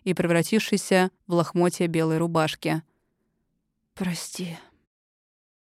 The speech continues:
прошептала она и высыпала соль в могилу. Я едва успела отскочить в сторону, когда мощный поток ветра подхватил Сесилию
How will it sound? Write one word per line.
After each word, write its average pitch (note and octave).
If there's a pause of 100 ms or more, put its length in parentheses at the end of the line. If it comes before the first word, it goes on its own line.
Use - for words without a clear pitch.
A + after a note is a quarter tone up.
(200)
прошептала E3+
она F3+
и F3+
высыпала F3
соль D#3+
в D#3
могилу. E3+ (1120)
Я A3+
едва A#3+
успела A#3
отскочить G3+
в -
сторону, A#3
когда F#3+
мощный G#3
поток G3
ветра A3
подхватил G3
Сесилию A3+